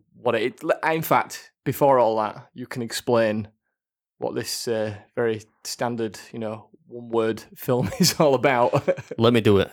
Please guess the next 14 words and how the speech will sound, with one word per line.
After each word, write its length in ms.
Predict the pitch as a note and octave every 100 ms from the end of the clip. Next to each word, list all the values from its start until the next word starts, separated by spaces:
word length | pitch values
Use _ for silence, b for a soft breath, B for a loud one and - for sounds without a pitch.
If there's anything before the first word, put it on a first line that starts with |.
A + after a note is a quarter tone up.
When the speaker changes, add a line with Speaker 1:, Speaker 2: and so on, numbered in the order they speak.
| -
Speaker 2:
I've 100 | A#2
been, 200 | B2 A2+ -
I've 140 | A2
been 160 | A#2 A2+
doing 180 | A2+
pretty 160 | G#2+ G#2+
well 200 | G#2 G2
with 100 | F#2+
these, 240 | F#2+ G2
um, 340 | F#2+ F#2 F2+ - _ _
concise 500 | - F#2 G2+ F#2 - -
summaries 400 | - G2 F#2+ G2
lately. 220 | F#2 -
So, 240 | A2+ F#2